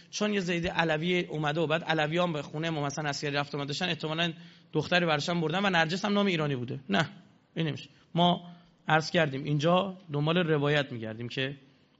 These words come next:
اون برای ما اهمیت بیشتری داره. مورد بعدی که دیگه در واقع اصل بحث ماست، رومی بودن ایشان. البته من به شما بگم این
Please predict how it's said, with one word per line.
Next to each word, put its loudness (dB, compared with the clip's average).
اون 0
برای 2
ما -2
اهمیت 0
بیشتری 0
داره. -12
مورد 10
بعدی 10
که 2
دیگه 0
در 4
واقع 0
اصل 2
بحث 0
ماست، 2
رومی 6
بودن 6
ایشان. -6
البته -2
من 0
به -2
شما -2
بگم 0
این -4